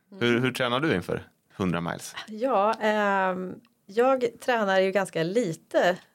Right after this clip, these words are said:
Speaker 1: i, varje vecka om man jämför med många ultralöpare. Jag har oftast inte tid att springa så mycket, så
Speaker 2: Nej.
Speaker 1: det blir ungefär, ja, men säg tre till fem mil i veckan.
Speaker 2: Mm.
Speaker 1: Inte så mycket mer än det. Vissa perioder springer jag väl kanske lite mer, fem, sju, åtta mil i veckan.
Speaker 2: Mm.
Speaker 1: Eh, jag brukar lägga in ett ultrapass i månaden.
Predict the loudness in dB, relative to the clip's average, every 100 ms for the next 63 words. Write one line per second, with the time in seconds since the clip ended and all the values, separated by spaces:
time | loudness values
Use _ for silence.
0 | _ _ -18 -12 -4 -4 -4 -6 -4 -2
1 | 0 -2 -4 -2 -2 -2 -4 -4 -2 -2
2 | -2 -6 _ _ _ _ -14 -6 -6 -6
3 | -14 -14 -12 -8 -8 -8 -8 -4 -4 -2
4 | -4 -2 -2 0 0 2 2 2 0 -2
5 | 0 0 0 0 0 0 -2 -2 -2 0
6 | 0 0 0 -2 -4 -4 -2 -2 -2 -8
7 | -12 -16 -10 -8 -4 -4 -6 -14 -20 _
8 | -4 -2 -2 0 -2 -2 0 0 2 0
9 | -2 -4 -4 -4 -6 -4 -6 -6 -6 -6
10 | -6 -4 -4 -6 _ _ _ _ _ -20
11 | -14 -8 -6 -4 -6 -8 -10 -12 -10 -4
12 | -2 -2 -10 -16 -6 -2 0 2 2 0
13 | 0 0 0 -2 -2 -6 -4 -4 -4 -4
14 | -2 0 0 -2 -4 -8